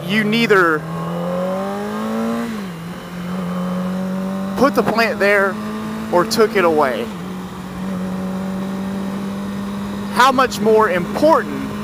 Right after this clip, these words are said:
is the people of that city,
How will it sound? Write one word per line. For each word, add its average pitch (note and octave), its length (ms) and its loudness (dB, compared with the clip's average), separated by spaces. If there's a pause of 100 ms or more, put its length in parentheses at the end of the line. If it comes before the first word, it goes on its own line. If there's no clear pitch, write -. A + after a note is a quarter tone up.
(920)
is F#3 180 6
the F3+ 140 4
people F#3+ 420 4
of E3+ 100 2
that E3+ 240 2
city, D3 400 2